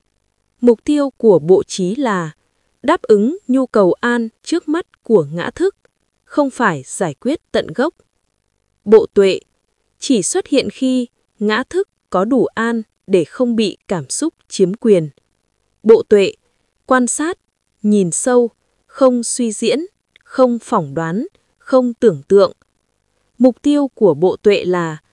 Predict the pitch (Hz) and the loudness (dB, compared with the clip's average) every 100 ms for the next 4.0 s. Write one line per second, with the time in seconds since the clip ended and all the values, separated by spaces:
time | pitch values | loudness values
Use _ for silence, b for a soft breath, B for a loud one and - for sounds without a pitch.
0 | _ _ _ - 196 208 359 - 285 247 | _ _ _ -4 -2 0 -2 -4 -2 2
1 | 214 165 _ _ _ 202 170 135 165 175 | 2 2 _ _ _ 0 0 0 -4 -4
2 | 269 - 330 - 214 208 - - _ _ | -6 -6 -8 -4 0 0 0 -6 _ _
3 | _ _ _ _ _ _ _ 226 233 220 | _ _ _ _ _ _ _ 0 0 0